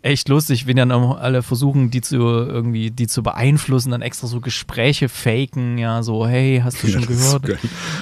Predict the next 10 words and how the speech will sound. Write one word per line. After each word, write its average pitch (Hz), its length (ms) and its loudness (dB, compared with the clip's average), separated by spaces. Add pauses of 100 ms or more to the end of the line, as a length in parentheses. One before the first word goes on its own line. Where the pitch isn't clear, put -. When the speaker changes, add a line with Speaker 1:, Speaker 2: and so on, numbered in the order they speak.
Speaker 1:
Und, 120 440 2
äh, - 200 -2 (300)
ja, 117 360 2
ach, - 200 -10 (600)
und 120 300 2 (200)
es 190 220 0
ist 131 120 0
schon 127 380 2 (240)
sehr, 113 560 0
sehr 107 240 0